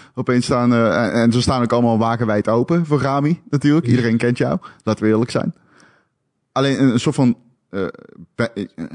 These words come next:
Speaker 1: een kenmerk van Vlambeer was toch wel een beetje die arcade feel.
Speaker 2: Ja.
Speaker 1: Hè, het was natuurlijk, jullie brachten arcade terug.
Speaker 2: Ja.
Speaker 1: En dat was een groot wapenfeit van Vlambeer. Ik weet dat ik Luftrausers voor het eerst speelde. En dat ik echt dacht,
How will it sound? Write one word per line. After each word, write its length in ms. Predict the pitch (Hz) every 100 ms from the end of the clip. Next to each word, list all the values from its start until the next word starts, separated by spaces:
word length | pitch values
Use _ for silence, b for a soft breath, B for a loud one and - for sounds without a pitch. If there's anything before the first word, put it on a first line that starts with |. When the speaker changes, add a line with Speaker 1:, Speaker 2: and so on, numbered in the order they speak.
| - - - _ _ 53 _ _ 58
Speaker 1:
een 180 | 107 104
kenmerk 560 | 175 160 151 170 - _
van 280 | - 127
Vlambeer 400 | 113 135 127 127
was 200 | 117 -
toch 140 | - 107
wel 160 | 110
een 60 | 110
beetje 220 | 110 110
die 160 | 113 -
arcade 520 | 107 - - 113 104
feel. 420 | - 123 98 87 B B B B
Speaker 2:
Ja. 200 | - 123 -
Speaker 1:
Hè, 80 | 107
het 300 | 135 135 123
was 140 | 135
natuurlijk, 300 | 123 131 120
jullie 240 | 127 156 139
brachten 480 | 120 135 160 - 104
arcade 460 | 135 202 208 143
terug. 380 | 117 117 90 - _ _ _ _
Speaker 2:
Ja. 180 | - 123 - -
Speaker 1:
En 200 | 127 123
dat 180 | 117 180
was 180 | 156 131
een 80 | 127
groot 440 | - - 214 147
wapenfeit 640 | 135 180 190 139 - 113 104
van 140 | 104
Vlambeer. 460 | 117 226 170 104 -
Ik 80 |
weet 160 | 117 127
dat 100 | 117
ik 100 | 107
Luftrausers 600 | 127 226 - 101 101 107
voor 120 | 107
het 100 | 95
eerst 200 | 92 90
speelde. 360 | - 80 71 - B B
En 80 | 107
dat 100 | 120
ik 60 | 120
echt 160 | 117
dacht, 220 | 98 101